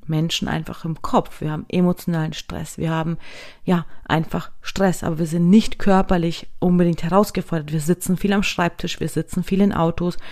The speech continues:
und wir müssen eigentlich nicht mehr von dem Säbelzahntiger weglaufen. Das heißt, evolutionstechnisch sitzt die meiste Menge der Energie im Körper.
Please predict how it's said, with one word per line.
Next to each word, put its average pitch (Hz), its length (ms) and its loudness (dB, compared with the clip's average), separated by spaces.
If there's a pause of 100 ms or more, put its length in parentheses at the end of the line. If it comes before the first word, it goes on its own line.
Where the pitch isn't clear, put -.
(320)
und 208 280 6
wir 185 80 2
müssen 175 400 0 (140)
eigentlich 165 420 2
nicht 175 140 -4
mehr 175 80 -2
von 175 120 -2
dem 160 120 -2
Säbelzahntiger 165 680 0
weglaufen. 170 680 -2 (1120)
Das 196 160 -2
heißt, 196 360 6
evolutionstechnisch 196 840 4
sitzt - 280 -4
die 220 60 6
meiste 208 760 4 (520)
Menge 196 880 8 (160)
der - 100 -2
Energie 180 760 4 (300)
im 196 260 6
Körper. - 520 -2